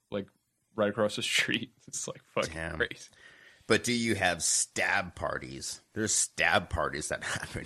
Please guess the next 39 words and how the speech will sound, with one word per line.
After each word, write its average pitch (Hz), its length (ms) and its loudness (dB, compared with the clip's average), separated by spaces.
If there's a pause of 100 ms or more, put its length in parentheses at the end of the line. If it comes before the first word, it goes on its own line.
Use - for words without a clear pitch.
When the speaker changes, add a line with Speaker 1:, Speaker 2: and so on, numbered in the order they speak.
Speaker 2:
here. 80 280 -4 (160)
I 98 40 0
mean, 92 100 2
it's - 120 0
only, 107 240 2 (240)
<laughs> - 240 -20
it's - 140 -4
only 131 200 4
happened 92 400 4
once 85 320 2
as 78 100 -6
far 85 200 4
as 82 120 2
I 80 120 2
know, 76 160 -2
but 80 120 -4
there 85 120 0
was 85 140 -4
a 71 200 -2 (380)
situation 82 640 -2
in 78 100 -6
Portland 78 380 -4
about 76 280 -4
three, 85 300 0 (380)
maybe 80 240 -4
four 85 240 -4
months 76 260 -4
ago 73 240 -4
where 76 120 -6
there 73 120 -2
was 71 240 -6 (440)
a 80 40 -8
group 95 320 -4
of 82 100 -6
people 80 520 -2
arrived 78 400 2
at 76 100 0
a 76 60 0
house 78 540 -2